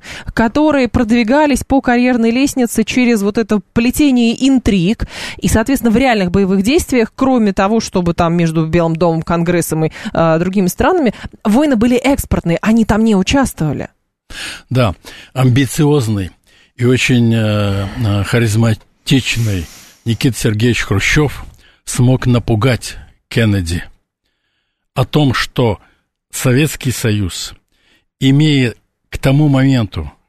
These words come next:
Speaker 2: к октябрю тысяча девятьсот шестьдесят второго года, в семнадцать раз меньше ядерных боезарядов, чем американцы,
Speaker 1: Мгм.
Speaker 2: сумел так построить.
Speaker 1: А как получилось так? Вот что, это
Speaker 2: А во-,
Speaker 1: слова
Speaker 2: а
Speaker 1: какие-то
Speaker 2: вот,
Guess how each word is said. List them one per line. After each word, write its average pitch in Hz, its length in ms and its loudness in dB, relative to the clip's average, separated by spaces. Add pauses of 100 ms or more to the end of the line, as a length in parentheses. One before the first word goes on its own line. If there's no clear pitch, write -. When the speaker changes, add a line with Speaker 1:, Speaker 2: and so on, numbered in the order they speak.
Speaker 2:
к - 60 -8
октябрю 117 560 0
тысяча 117 320 -2
девятьсот 107 380 -2
шестьдесят - 300 -2
второго 104 340 0
года, 101 380 -2 (260)
в - 80 -2
семнадцать 208 920 2
раз 165 300 0
меньше 156 440 2
ядерных 113 500 0
боезарядов, 113 580 0
чем 113 220 -2
американцы, 104 680 -2
Speaker 1:
Мгм. 202 480 2 (160)
Speaker 2:
сумел 156 600 0 (380)
так 226 320 -2
построить. 131 800 -2 (320)
Speaker 1:
А 220 100 0
как - 160 -2
получилось 165 400 0
так? - 160 -16
Вот 180 160 -2
что, - 260 -4
это 190 100 -2
Speaker 2:
А 123 40 2
во-, 123 60 2
Speaker 1:
слова 220 240 2
Speaker 2:
а - 60 2
Speaker 1:
какие-то 131 160 2
Speaker 2:
вот, 156 100 2